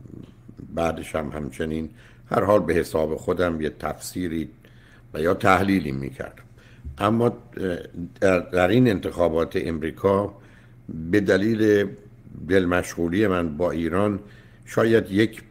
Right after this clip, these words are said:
پنجاهم وقتی که در گذشته من برای این کار صرف می‌کردم انجام دادم. اونم فقط برخی از اوقات از سر گرفتن یه عنوان خبرها بود. امروز چند دقیقه‌ای مطالب آقای بایدن رو می‌شنیدم.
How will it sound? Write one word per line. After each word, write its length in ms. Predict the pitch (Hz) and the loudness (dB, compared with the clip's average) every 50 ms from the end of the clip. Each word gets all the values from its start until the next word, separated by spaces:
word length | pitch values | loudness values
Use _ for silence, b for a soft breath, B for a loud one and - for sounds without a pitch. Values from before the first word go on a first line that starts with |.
| - - - - - | -20 -20 -20 -16 -10
پنجاهم 880 | - 90 90 90 87 82 - 87 90 85 76 - 92 104 110 110 98 | -4 -2 0 0 0 -2 0 0 0 0 0 0 -2 -2 0 0 0
وقتی 280 | 95 95 - - - - | 0 0 -2 -4 -10 -8
که 120 | - 92 | -6 -2
در 180 | 82 82 78 73 | 0 0 0 -2
گذشته 500 | 71 78 73 78 76 71 - - - 104 | -4 -6 -4 -4 -4 -4 -6 -6 -6 -6
من 220 | 87 82 78 78 | -4 -4 -6 -4
برای 180 | 73 73 73 76 | -6 -6 -6 -6
این 80 | 69 - | -8 -10
کار 280 | - - 78 71 - B B B B B B | -14 -14 -14 -14 -14 B B B B B B
صرف 380 | - - 87 82 76 71 - - | -10 -4 -2 -2 -2 -4 -6 -10
می‌کردم 420 | 78 71 - 78 76 71 80 87 | -10 -6 -4 -4 -4 -2 -4 -4
انجام 380 | 90 87 78 73 76 90 87 95 | -4 -4 -4 -4 -4 -4 -4 -4
دادم. 180 | 104 98 104 | -4 -2 -2
اونم 200 | 104 110 113 110 | -2 -2 -2 -4
فقط 200 | 95 104 98 98 | -2 -2 -4 -4
برخی 300 | 92 95 98 98 - - | -2 -2 -4 -4 -4 -4
از 100 | 85 78 | -6 -4
اوقات 160 | 82 90 90 85 | -4 -4 -4 -4
از 120 | 76 - | -6 -8
سر 280 | - - 87 87 92 - B B B B B B B B - - | -8 -8 -6 -6 -6 -8 B B B B B B B B -6 -2
گرفتن 460 | 85 80 80 - - - 95 87 85 | -2 0 0 -2 -4 -2 -2 -2 0
یه 220 | 85 85 85 90 - - | 0 0 -2 -2 -4 -4
عنوان 600 | - 87 85 82 78 76 85 92 95 92 85 82 | -4 -4 -2 -2 -2 -2 0 0 0 0 -2 -4
خبرها 600 | 73 - - 78 69 71 76 76 69 73 73 69 | -6 -6 -6 -6 -4 -2 -4 -4 -4 -4 -4 -6
بود. 240 | 67 69 76 73 87 | -6 -8 -8 -8 -6
امروز 200 | 85 92 110 113 | -4 -4 -6 -6
چند 340 | - - - 131 95 95 90 | -8 -10 -8 -6 -4 -2 -2
دقیقه‌ای 460 | 87 87 87 80 101 104 113 123 131 131 B B B B B B B B B B - - - - 90 85 80 85 | 0 -2 -2 -2 -2 -2 -2 -2 -4 -8 B B B B B B B B B B -14 -14 -12 -12 -12 -10 -6 -4
مطالب 440 | 92 85 - - 92 87 104 107 117 | -4 -4 0 0 0 2 2 2 2
آقای 400 | 101 82 87 90 92 92 92 - - - - - - 92 | 2 2 2 2 2 2 2 0 -4 -12 -20 -20 -10 -4
بایدن 460 | 95 87 82 78 76 87 101 110 113 | 0 0 0 0 0 0 0 0 0
رو 120 | 107 101 87 | 0 0 0
می‌شنیدم. 840 | 85 85 76 - - - 80 73 78 78 76 92 104 117 123 | 0 -2 -4 -6 -8 -10 -8 -8 -8 -6 -4 -4 -4 -4 -4